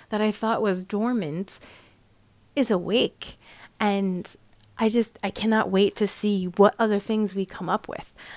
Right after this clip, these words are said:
Um, you know, my husband also, like, w-, I, I'm so blessed and thankful that he is doing this and supportive, and we're both,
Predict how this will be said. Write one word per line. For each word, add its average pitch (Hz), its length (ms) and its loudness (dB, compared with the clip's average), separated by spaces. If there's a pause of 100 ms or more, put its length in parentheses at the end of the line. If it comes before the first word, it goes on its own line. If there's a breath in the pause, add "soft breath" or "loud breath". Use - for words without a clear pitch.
(240 loud breath)
Um, 180 520 0 (420)
you 196 140 0
know, 180 200 2
my 185 120 4
husband 208 460 4
also, 196 480 4
like, 180 180 4
w-, 190 200 -2
I, 196 280 8
I'm 196 240 2
so 226 500 6
blessed 202 520 4
and 180 140 -2
thankful 190 500 2
that 165 280 4 (380 loud breath)
he 214 480 0
is 180 640 0 (500)
doing 208 320 6
this 190 240 4
and 180 300 0
supportive, 208 800 0
and 180 480 -2
we're 196 140 2
both, 196 500 2